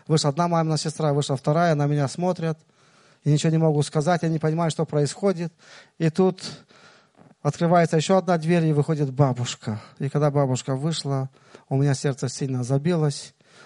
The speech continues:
ноги такие ватные, что я боялся сделать шаг, что я упаду, и ба-, бабушка говорит: "Хорошо, что ты приехал, ты вовремя приехал". Я говорю: "Что такое, что случилось?" Они говорят: "Твоя мама умирает". Я говорю: "Как моя мама умирает? Вы что, в своем уме? Что за шутки? Что за глупости такие?"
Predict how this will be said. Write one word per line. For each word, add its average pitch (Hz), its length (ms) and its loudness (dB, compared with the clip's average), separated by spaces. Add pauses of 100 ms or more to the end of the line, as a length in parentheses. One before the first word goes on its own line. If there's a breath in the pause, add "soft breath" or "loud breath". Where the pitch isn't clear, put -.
ноги 151 300 4
такие 147 280 0
ватные, 151 320 2
что 151 120 -2
я 139 40 2
боялся 147 280 2
сделать 147 260 2
шаг, 151 200 0
что - 120 -2
я 143 80 4
упаду, 156 480 0 (280 loud breath)
и 143 80 -2
ба-, 151 180 0
бабушка 156 420 2
говорит: 156 340 -2 (240 soft breath)
"Хорошо, 160 300 -2
что 160 140 -2
ты - 40 -6
приехал, 160 320 0
ты 147 100 -6
вовремя 139 360 -2
приехал". 131 480 -6 (640 soft breath)
Я 156 60 -8
говорю: 143 140 2
"Что - 180 -6
такое, 143 360 -6
что 147 180 -10
случилось?" - 760 -12 (880 soft breath)
Они 143 120 -2
говорят: 139 220 0
"Твоя 147 180 0
мама 135 280 -4
умирает". 120 540 -6
Я - 600 -20
говорю: 139 100 4
"Как 185 180 -2
моя 139 160 0
мама 143 160 -2
умирает? 143 300 0
Вы 135 60 -4
что, 160 140 -2
в 135 60 -4
своем 151 220 2
уме? 160 240 0
Что 175 120 -8
за 160 120 -2
шутки? 156 300 -8
Что 165 120 -8
за 160 140 -4
глупости 160 400 -4
такие?" 135 520 -12